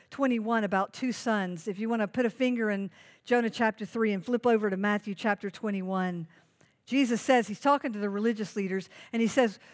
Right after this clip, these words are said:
"There was a man who had two sons." This is verse twenty-eight. He went to the first and said, "Son, go and work today in the vineyard." "I will not," the son answered. But later,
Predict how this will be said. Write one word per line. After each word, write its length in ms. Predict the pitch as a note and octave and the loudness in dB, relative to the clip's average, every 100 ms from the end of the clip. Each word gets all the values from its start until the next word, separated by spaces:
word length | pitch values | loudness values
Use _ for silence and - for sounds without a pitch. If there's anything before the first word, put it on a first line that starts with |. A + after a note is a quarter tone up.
| - - - B3+ | -20 -20 -18 -2
"There 120 | C#4 | 2
was 140 | E4+ C4+ | 2 2
a 40 | |
man 320 | B3+ D4 D4 | 2 4 4
who 60 | A3 | 2
had 220 | G#3+ F#3+ | 2 0
two 180 | - A3 | -4 -4
sons." 440 | - G#3+ F3+ F3 | 0 0 0 -6
This 160 | A3+ G#3+ | -10 -8
is 100 | G3+ | -2
verse 260 | A3+ G#3+ | 0 -2
twenty-eight. 640 | - G#3 F#3 F3 F3 F3 - _ _ _ _ _ _ | -4 -6 -4 -2 -4 -6 -16 _ _ _ _ _ _
He 80 | - | 0
went 180 | C4+ C#4+ | 2 2
to 80 | C#4 | 0
the 100 | A#3+ | 0
first 380 | - D4 B3+ A#3 | 4 2 2 -4
and 100 | G#3+ | 0
said, 220 | A3+ G#3 | 0 2
"Son, 340 | C#4+ C4 C4 - - - _ - - | 2 2 2 -6 -20 -20 _ -20 2
go 180 | C4+ F4+ | 4 4
and 140 | D#4 | 4
work 220 | C4+ C#4+ - | 4 2 0
today 460 | A#3 A3+ G#3+ G#3+ | 2 4 4 2
in 180 | A#3 G#3+ | 0 -2
the 60 | G3 | 0
vineyard." 480 | A3+ A3 E3+ E3 - _ _ _ _ _ _ - | 0 0 -4 -8 -16 _ _ _ _ _ _ 2
"I 140 | A#3+ | 4
will 120 | A#3 | 4
not," 320 | A3+ E4+ - | 0 0 -2
the 60 | F3+ | -4
son 240 | - F3+ | -6 -4
answered. 440 | E3+ D#3+ - E3 E3+ _ _ _ _ | -4 -8 -12 -16 -18 _ _ _ _
But 120 | A3 B3 | -6 2
later, 540 | C#4 G4 F4 D#3 | 4 4 0 -6